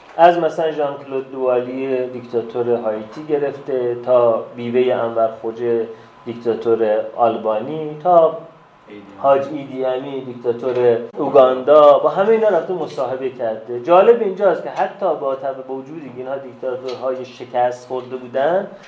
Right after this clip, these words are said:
به این نتیجه نرسیده بودن که ما اشتباه کردیم. همشون باورشون این بوده که من یک رسالت الهی داشتم برای هدایت قومم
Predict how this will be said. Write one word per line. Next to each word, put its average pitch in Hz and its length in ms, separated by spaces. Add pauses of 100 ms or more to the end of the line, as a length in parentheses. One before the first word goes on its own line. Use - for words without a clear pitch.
(220)
به 135 120
این 214 200
نتیجه 185 500 (360)
نرسیده 156 560
بودن 117 380
که 123 60
ما 120 140
اشتباه 117 500 (140)
کردیم. 110 360 (140)
همشون 185 540
باورشون 139 520
این 147 80
بوده 147 220
که 135 80
من 135 260
یک 123 80 (100)
رسالت 120 680 (800)
الهی 139 640
داشتم 202 580 (340)
برای 139 560 (380)
هدایت 127 540
قومم 151 680